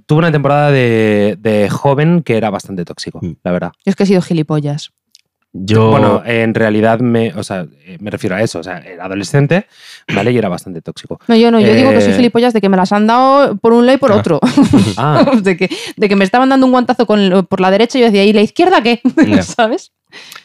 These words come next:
Speaker 3: Yo era, yo
Speaker 1: Em,
Speaker 3: era el otro, el otro lado.
Speaker 1: No, yo, me, yo, por ejemplo, me di cuenta de que tuve una época de mi vida en la que me daba cuenta, o sea, me di cuenta, eh, lo que pasa es que, claro, de esto te das cuenta cuando, cuando ya ha pasado tiempo,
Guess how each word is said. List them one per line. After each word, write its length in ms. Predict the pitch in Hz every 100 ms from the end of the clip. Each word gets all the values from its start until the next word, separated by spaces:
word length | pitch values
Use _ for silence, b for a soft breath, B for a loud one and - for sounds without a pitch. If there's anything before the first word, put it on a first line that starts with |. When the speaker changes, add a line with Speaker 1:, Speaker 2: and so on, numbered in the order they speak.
| B _
Speaker 3:
Yo 80 | 202
era, 280 | 240 233 208
yo 120 | 208
Speaker 1:
Em, 60 | 247
Speaker 3:
era 240 | 247 196
el 260 | 160 - 226
otro, 240 | 220 175
el 80 | 175
otro 180 | 220 175
lado. 260 | 147 135 - _ _ -
Speaker 1:
No, 520 | 123 135 156 139 135
yo, 160 | 113
me, 220 | 123 123 110
yo, 160 | 127
por 120 | 139 131
ejemplo, 280 | - 123
me 80 | 117
di 80 | 110
cuenta 220 | 120 120
de 180 | 123 104
que 120 | 101
tuve 120 | 92
una 160 | 117 113
época 220 | 101 104
de 100 | 101
mi 100 | 104
vida 300 | 113 123 143
en 200 | 98 104
la 140 | 101 92
que 360 | - 95 95
me 160 | 92 95
daba 200 | 101 104
cuenta, 420 | - 107 113 117 _ _ B B
o 60 | 131
sea, 120 | 120
me 140 | 107 113
di 100 | 123
cuenta, 500 | 147 143 143 143 -
eh, 180 | 104 101
lo 100 | 95
que 40 |
pasa 80 | 95
es 80 | 101
que, 220 | 98 101
claro, 220 | - 101
de 100 | 80
esto 180 | 82 95
te 80 | 85
das 140 | 85 -
cuenta 280 | 92 98
cuando, 420 | 98 87 85 78 76
cuando 220 | 82 80
ya 120 | 82
ha 20 |
pasado 300 | 82 90 82
tiempo, 340 | 80 107 95